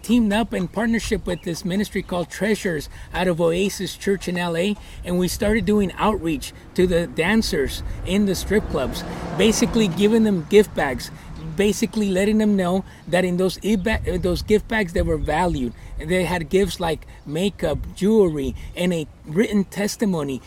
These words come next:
of a, an ex-dancer that was able to be reached for God or in, through, for Jesus Christ,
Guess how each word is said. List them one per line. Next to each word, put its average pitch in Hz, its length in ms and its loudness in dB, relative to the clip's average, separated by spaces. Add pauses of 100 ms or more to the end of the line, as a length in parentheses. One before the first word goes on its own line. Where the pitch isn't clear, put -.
(140)
of 170 200 -2
a, 170 200 -6
an 156 380 -2 (140)
ex-dancer 170 1160 0 (320)
that 175 320 0
was 160 320 -2
able 190 300 2
to 180 180 -4
be 185 220 -2
reached 180 480 -4
for 170 120 -2
God 151 520 0
or 160 160 -2
in, 147 140 -6
through, 139 220 -10
for 151 200 -4
Jesus 185 380 -4
Christ, - 420 -2